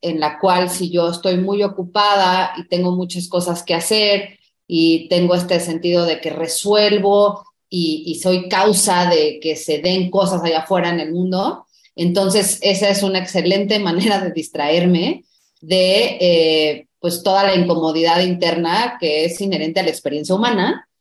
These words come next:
y que como que estamos perdiendo un poco, este,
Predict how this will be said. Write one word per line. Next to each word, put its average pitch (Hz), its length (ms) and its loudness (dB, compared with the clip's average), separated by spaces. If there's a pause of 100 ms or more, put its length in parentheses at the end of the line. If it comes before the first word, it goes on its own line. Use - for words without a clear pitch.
(100)
y 151 140 -12
que - 160 -6
como 143 260 -4
que 139 100 -10
estamos 165 440 -2
perdiendo 160 400 0
un 156 100 -6
poco, 165 680 0 (100)
este, 139 840 -4